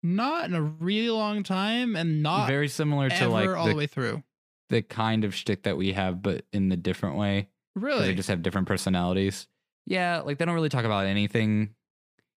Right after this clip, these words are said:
Speaker 2: If we're gonna be real honest, it's just them.
Speaker 1: Okay.
Speaker 2: But, which is not necessarily,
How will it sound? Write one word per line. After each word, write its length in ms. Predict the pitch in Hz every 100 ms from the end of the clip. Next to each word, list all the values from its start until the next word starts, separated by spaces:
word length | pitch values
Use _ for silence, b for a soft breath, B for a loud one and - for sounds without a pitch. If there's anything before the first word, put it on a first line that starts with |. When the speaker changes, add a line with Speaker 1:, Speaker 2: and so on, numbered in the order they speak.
| _ _ _ _
Speaker 2:
If 80 | 107
we're 80 | 107
gonna 100 | 104
be 120 | 101
real 140 | 104 101
honest, 320 | 101 104 -
it's 100 | 95
just 200 | 104 -
them. 360 | 90 90 95 98 _ _ _ _ _ -
Speaker 1:
Okay. 480 | 151 - 147 147 190 _ _ _ _ _ _ -
Speaker 2:
But, 600 | 107 117 104 98 92 - _ _ _
which 160 | 123 120
is 80 | 143
not 120 | 151
necessarily, 480 | 117 107 92 80